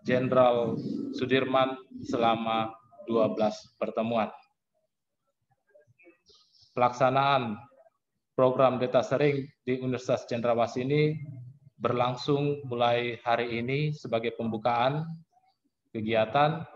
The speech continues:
dan akan berakhir hingga awal bulan Desember dua ribu dua puluh dengan waktu pelaksanaan yang berbeda-beda setiap kegiatan. Melalui pengantar ini,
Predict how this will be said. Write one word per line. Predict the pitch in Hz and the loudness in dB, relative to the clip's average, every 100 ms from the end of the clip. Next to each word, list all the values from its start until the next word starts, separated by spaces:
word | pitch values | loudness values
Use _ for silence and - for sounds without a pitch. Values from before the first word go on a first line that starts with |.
| - - - | -20 -18 -6
dan | 113 120 | -2 0
akan | 123 135 131 | 0 0 0
berakhir | 120 131 127 - 139 139 143 - - | 2 2 2 2 2 2 0 -6 -10
hingga | 127 123 123 123 123 127 123 - - - | -6 -4 0 4 4 4 0 -6 -16 -4
awal | 117 117 113 | 0 2 0
bulan | 120 117 110 110 107 _ - | 0 2 2 2 -4 _ -8
Desember | 117 139 131 127 120 - - | -6 -2 0 4 2 2 -4
dua | 117 117 | 0 2
ribu | 117 107 | 0 -2
dua | 107 104 | -4 -2
puluh | 131 131 147 147 - _ _ _ _ _ _ _ - | 0 2 2 0 -8 _ _ _ _ _ _ _ -8
dengan | 113 117 117 | -2 0 2
waktu | 127 127 - 131 - | 2 0 -4 -4 0
pelaksanaan | 120 - 131 127 127 127 | -2 0 -2 0 -2 -2
yang | 120 117 113 | -4 -2 -2
berbeda-beda | 117 113 131 135 131 131 120 120 - - _ _ | -4 -2 0 0 0 0 2 0 -4 -16 _ _
setiap | - 120 120 117 110 - - | -10 -8 -2 0 0 -2 -6
kegiatan. | 110 113 107 107 101 - _ _ _ _ _ _ _ _ _ _ _ _ _ _ - - - _ _ | -4 2 2 0 -6 -10 _ _ _ _ _ _ _ _ _ _ _ _ _ _ -20 -20 -20 _ _
Melalui | 110 120 127 139 135 | -2 2 4 4 2
pengantar | 135 127 127 127 131 | 0 -2 2 2 2
ini, | 131 135 147 151 | 0 0 0 -2